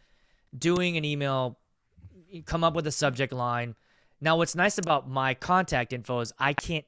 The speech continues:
this isn't a reply. Like, I can't hit reply and it'll go to her.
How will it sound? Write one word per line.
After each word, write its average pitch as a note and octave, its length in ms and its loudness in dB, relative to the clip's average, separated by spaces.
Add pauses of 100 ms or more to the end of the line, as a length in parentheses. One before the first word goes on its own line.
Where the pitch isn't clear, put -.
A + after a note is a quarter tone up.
this D#3+ 200 -4
isn't F#3 260 -2
a C#3+ 80 -4
reply. C3 640 2 (240)
Like, C#3 140 0
I C#3 80 0
can't D#3+ 200 -4
hit D3+ 140 -8
reply B2+ 460 -4
and A#2+ 100 -6
it'll A#2+ 80 -8
go A#2+ 240 -6
to A#2 80 -6
her. A2 320 -6